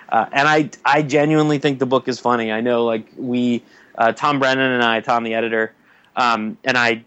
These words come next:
go through the book before it goes to press, and we punch up every joke, and, like, we really, we're paying attention to making the book,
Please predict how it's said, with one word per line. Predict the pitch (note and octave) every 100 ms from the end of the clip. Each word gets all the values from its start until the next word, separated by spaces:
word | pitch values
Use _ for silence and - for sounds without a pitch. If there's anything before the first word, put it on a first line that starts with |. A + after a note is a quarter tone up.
| - B2
go | D#3 C#3+
through | D3 D3
the | C3+
book | C3 B2+
before | A#2+ A2 B2
it |
goes | A#2 A2+
to | A#2
press, | - A#2 A2
and | A2+
we | A2+
punch | G#2 B2+ A2+
up | A#2+ A2+
every | G#2
joke, | B2 D#3+ D3+ C3+
and, | B2+
like, | A2+
we | B2 C3
really, | C#3+ C#3
we're | B2+ D3
paying | E3 D#3+ C#3
attention | - C#3 B2 A#2 A2+ A2+ _ _
to | -
making | D3+ D3+ C#3+ C#3
the | C3
book, | B2 B2+ A#2+